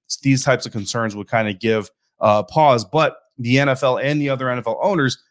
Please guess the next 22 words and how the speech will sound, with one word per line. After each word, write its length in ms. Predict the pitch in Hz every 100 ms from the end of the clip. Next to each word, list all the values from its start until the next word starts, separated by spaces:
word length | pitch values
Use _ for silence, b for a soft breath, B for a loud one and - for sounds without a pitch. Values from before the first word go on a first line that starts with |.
| b
appear 240 | 113 135
to 160 | 123 117
agree 280 | 98 185 139
that 180 | 113 -
simply 400 | - 151 135 135
removing 600 | 120 113 147 135 127 117
the 60 |
Snyders 520 | 107 156 160 131 120 - _ -
is 100 | 113
going 180 | 127 131
to 120 | 127
be 140 | 117 117
enough 340 | 107 139 135
to 80 | 123
cause 300 | - 123 113
a 40 |
little 180 | 110 120
bit 140 | 113 117
of 140 | 110
a 120 | 107
financial 560 | 98 - 113 117 113 113
revolution 640 | 107 104 101 131 135 120